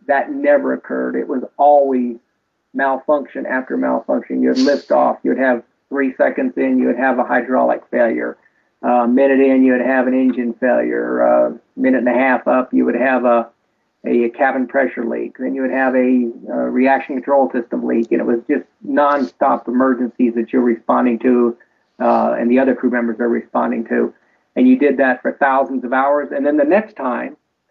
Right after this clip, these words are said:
that you saw a nominal launch was the very last simulation before you went to launch. The,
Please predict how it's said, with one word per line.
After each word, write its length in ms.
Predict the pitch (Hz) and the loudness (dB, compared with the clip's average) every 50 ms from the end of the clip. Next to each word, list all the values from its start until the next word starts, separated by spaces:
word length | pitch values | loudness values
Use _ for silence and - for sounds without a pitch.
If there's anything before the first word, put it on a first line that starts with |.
| _ _ _ | _ _ _
that 140 | 135 127 - | -8 -4 -2
you 120 | 156 127 - | -2 -2 0
saw 240 | - 147 139 135 | 0 0 0 0
a 140 | 123 123 131 | 0 -2 -4
nominal 600 | 127 127 135 143 151 165 165 - 160 156 156 - - | -2 0 0 0 0 0 -2 -4 -4 -6 -6 -8 -10
launch 400 | - 135 135 127 117 117 120 117 - - _ _ _ - | -6 -2 0 0 0 -2 -4 -10 -16 -20 _ _ _ -4
was 180 | 131 127 117 117 | -4 -4 -2 -4
the 60 | 123 | -6
very 500 | 117 120 120 123 143 147 151 156 160 151 | -8 -6 -2 0 0 2 2 2 0 0
last 460 | 147 139 135 135 135 139 139 135 - _ _ _ _ _ _ _ _ | -2 -2 -2 -2 -2 -2 -4 -6 -8 _ _ _ _ _ _ _ _
simulation 760 | - 143 143 139 135 127 - 120 113 - - 123 123 117 117 - | -2 -2 -2 -2 0 0 0 0 -2 -4 -6 -8 -8 -8 -8 -6
before 320 | - 131 - - 269 131 131 | -6 -8 -6 -2 0 2 4
you 120 | 127 120 | 4 4
went 200 | 123 131 123 - | 2 0 0 -2
to 60 | - | -4
launch. 300 | - - - - - - _ _ | -6 -4 -4 -6 -8 -12 _ _
The, 260 | - - - - - | -2 -2 -2 -2 -4